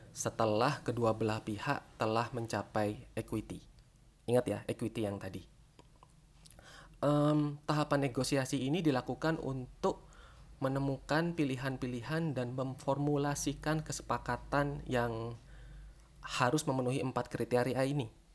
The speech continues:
Yang pertama adalah inklusif, yang kedua, maksimasi keuntungan bersama,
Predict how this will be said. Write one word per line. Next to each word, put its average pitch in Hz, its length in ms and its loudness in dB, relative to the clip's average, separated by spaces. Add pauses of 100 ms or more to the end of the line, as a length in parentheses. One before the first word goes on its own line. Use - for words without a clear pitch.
(300)
Yang 120 160 4
pertama 127 400 6
adalah 110 400 4 (640)
inklusif, 135 720 0 (880)
yang 113 240 0
kedua, 117 560 2 (320)
maksimasi 139 960 0 (240)
keuntungan 117 880 0
bersama, 107 880 0